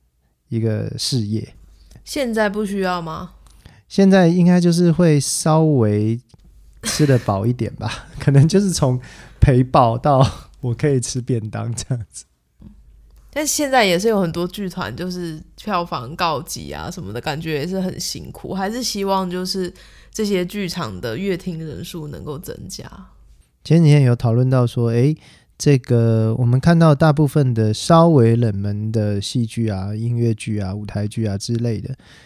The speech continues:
Speaker 1: 然后通常大家都是鼓励多刷嘛，有时候，啊，有一些就是忠实粉丝可能每一场都刷，诶，甚至到数十刷什么的这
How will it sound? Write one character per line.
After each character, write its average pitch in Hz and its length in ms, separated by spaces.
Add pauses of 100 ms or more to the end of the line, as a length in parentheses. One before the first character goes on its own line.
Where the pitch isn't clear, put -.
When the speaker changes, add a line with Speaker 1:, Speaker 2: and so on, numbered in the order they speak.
(140)
Speaker 1:
然 135 100
后 160 60
通 185 160
常 127 220
大 143 80
家 139 120
都 139 140
是 139 160
鼓 107 260
励 110 400 (280)
多 110 240
刷 92 340
嘛， 98 200 (640)
有 127 100
时 143 40
候， 165 60
啊， 165 240
有 127 160
一 131 60
些 160 360 (460)
就 - 160
是 143 240 (140)
忠 156 260
实 113 260
粉 110 240
丝 127 240
可 117 140
能 107 260 (380)
每 123 180
一 180 40
场 107 260
都 123 200
刷， 117 640 (480)
诶， 127 400
甚 185 260
至 175 160
到 165 180
数 165 300
十 127 320
刷 131 480
什 123 100
么 113 80
的 113 140
这 110 60